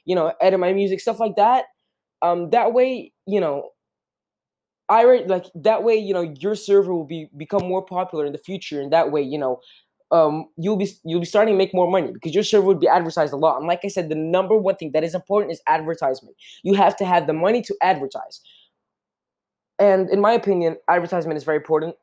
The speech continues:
It should, it should be the same to everybody, okay? Um, one thing I wanna say to every server owner out there. I've seen from, from people that have been hating, I've seen the last week,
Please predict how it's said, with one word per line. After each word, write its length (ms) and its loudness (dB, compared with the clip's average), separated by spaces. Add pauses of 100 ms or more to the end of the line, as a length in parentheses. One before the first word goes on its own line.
(140)
It 80 -20
should, 220 -8
it 40 -8
should 160 -4
be 60 -4
the 80 -2
same 220 -2
to 60 4
everybody, 360 -4
okay? 240 -6 (1200)
Um, 560 0 (840)
one 160 -2
thing 160 -2
I 60 2
wanna 140 0
say 120 -4
to 60 0
every 160 -4
server 240 -4
owner 200 -2
out 140 -12
there. 160 -18 (240)
I've 180 2
seen 500 4 (1080)
from, 360 0
from 180 -2
people 280 -6
that 100 0
have 100 0
been 100 -4
hating, 380 -2
I've 160 -2
seen 300 -8
the 80 -4
last 720 -4
week, 300 -6